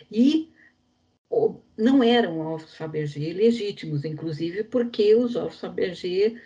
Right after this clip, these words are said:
são um pouquinho diferentes, mas é o mesmo tipo. Aí eu não tinha como olhar pra aqueles três ovos dentro de uma caixa e não pensar no presente de casamento da Daenerys Targaryen.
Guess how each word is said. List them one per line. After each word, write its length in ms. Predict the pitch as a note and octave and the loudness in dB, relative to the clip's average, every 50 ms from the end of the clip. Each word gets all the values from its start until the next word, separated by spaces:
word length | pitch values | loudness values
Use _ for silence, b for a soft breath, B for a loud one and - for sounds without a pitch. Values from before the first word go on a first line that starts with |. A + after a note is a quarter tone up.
| B B B | B B B
são 200 | _ - G#3+ G#3 | _ -4 -4 -2
um 120 | G#3 A3 | -4 0
pouquinho 320 | A3+ A3+ A3+ A#3 A3+ G#3+ | 2 0 2 2 0 -6
diferentes, 520 | G#3+ - - - - - B3+ A3+ A3 - - | -6 -8 -10 -8 -4 -2 -2 -2 -2 -4 -4
mas 280 | F#3 G3+ A#3 A#3 A#3 | 0 2 2 2 4
é 160 | B3 B3 C4+ - | 2 0 2 0
o 140 | A4+ A4 | 0 0
mesmo 400 | F4 B3 A3 B3+ D4 D4 - - | 0 0 0 0 -2 -4 -8 -12
tipo. 520 | - - - - A#3+ A#3 A#3 A#3 - - - B B B B B B B B B - | -14 -12 -8 -4 -2 -2 -2 -2 -6 -12 -16 B B B B B B B B B -8
Aí 260 | - C4+ C#4 D#4+ D#4+ - - - - - - | -6 -4 -2 -2 -2 -4 -4 -6 -8 -6 -2
eu 140 | - C4 D#4 | 0 0 2
não 200 | G#4+ A4+ A4+ G#4+ - | 2 0 -2 -4 -6
tinha 420 | - - - B3+ D#4+ G4 G4+ F#4 | -10 -10 -6 -6 -4 -4 -6 -8
como 720 | - - - - G#3+ F#3+ G#3 A#3+ C4 C4+ A#3 - - - - | -8 -6 0 2 4 6 6 6 4 2 -2 -6 -8 -10 -10
olhar 320 | - F#3+ G3 F#3 F#3+ G3+ G3+ | -10 -8 -6 -6 -6 -8 -8
pra 100 | G#3+ G#3+ | -8 -10
aqueles 300 | - - A3+ A#3 - - | -10 -10 -12 -14 -12 -6
três 340 | - A3+ A3+ F#4+ - - - | -4 -2 -2 -2 -4 -4 -6
ovos 360 | G#3+ G3+ F3+ E3 D#3+ E3 D#3+ | -6 -6 -6 -8 -8 -10 -12
dentro 280 | D3+ F3+ F3 D#3 - - | -12 -12 -14 -14 -14 -14
de 60 | D#3 | -12
uma 180 | D3+ D3+ D3+ | -10 -10 -10
caixa 400 | D3 - E3+ F#3 G#3+ A3 - - | -10 -8 -8 -6 -6 -6 -8 -8
e 20 | C4 | -10
não 100 | D#4+ - | -10 -4
pensar 400 | - A4 G4+ F#4 - - B3+ C#4 | -2 -2 -2 -2 -4 -8 -8 -8
no 80 | D4+ | -6
presente 320 | - - C#4+ B3+ C4 B3+ B3 | -6 -6 -6 -4 -4 -4 -4
de 60 | B3 | -4
casamento 560 | - B3 A#3 A#3+ G3+ F#3 E3+ E3+ F#3 - - | -2 -2 -2 -2 -4 -6 -8 -10 -12 -12 -12
da 140 | C4 - - | -8 -6 -4
Daenerys 440 | D#4 - - - F#4+ D4 D4 D4 - | -2 -2 -4 -2 -2 -2 -2 -2 -2
Targaryen. 640 | - A#4 A#4 - B4+ A#4 A#4 G#4+ - - - - _ | -4 -2 0 0 -2 -2 -4 -6 -6 -8 -10 -10 _